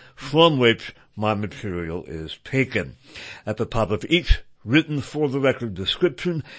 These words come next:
and at the top of each Food for Thought article at the left-hand side of the front page, there are three links. One of those links will enable you to subscribe to the comments, most of which are made by our brilliant contributing editor, Tara Fractal,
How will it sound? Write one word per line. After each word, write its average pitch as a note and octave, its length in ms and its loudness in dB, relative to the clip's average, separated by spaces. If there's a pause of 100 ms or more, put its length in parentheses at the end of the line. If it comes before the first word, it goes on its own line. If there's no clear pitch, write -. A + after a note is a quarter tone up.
(160)
and C3 300 4
at A2 80 0
the G#2 80 -6
top A2+ 300 2
of F#2 200 -4
each D#3+ 320 -6
Food D#3 360 0
for B2+ 100 -6
Thought A2+ 340 -2
article A#2+ 460 -2
at - 80 -8
the F#2 80 -10
left-hand F#2 640 -4
side G2+ 340 -2
of F2 100 -10
the E2 100 -10
front D#2 320 -16
page, D#3 360 2 (400)
there D3 300 4
are C3+ 160 4
three E3+ 300 0
links. A#2+ 420 0
One E3 220 0
of F3 100 4
those E3 240 2
links D3+ 380 0 (320)
will C3+ 180 2
enable C3 320 4
you C3 160 2
to B2+ 160 -4
subscribe C3 800 -2
to A#2+ 100 -6
the F2+ 140 -8
comments, E3+ 580 0 (340)
most D3 300 6
of C#3 160 2
which C3+ 220 4
are A2+ 180 0
made G#2+ 320 2
by G2 140 2
our F2+ 120 0
brilliant G#2+ 460 -2
contributing C#3 600 -2
editor, B2 340 -2
Tara F#2+ 340 -6
Fractal, E3+ 600 -2